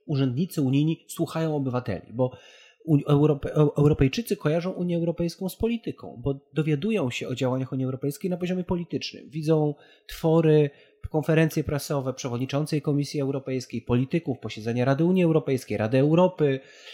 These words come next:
e, słyszą wypowiedzi, e, eurodeputowanych czy w, w, na forum Parlamentu Europejskiego, czyli to jest ta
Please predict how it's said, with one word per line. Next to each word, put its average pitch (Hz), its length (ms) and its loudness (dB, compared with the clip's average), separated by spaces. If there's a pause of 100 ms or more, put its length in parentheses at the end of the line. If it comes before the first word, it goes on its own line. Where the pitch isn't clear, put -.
e, 131 220 4
słyszą 143 360 0
wypowiedzi, 127 680 0
e, 123 300 2
eurodeputowanych 139 1080 2
czy 135 580 0
w, 127 300 -6
w, 143 100 -6
na 139 100 2
forum 143 220 2
Parlamentu 139 340 2
Europejskiego, 139 520 0
czyli 147 140 -6
to 165 80 -8
jest - 120 -8
ta 175 160 0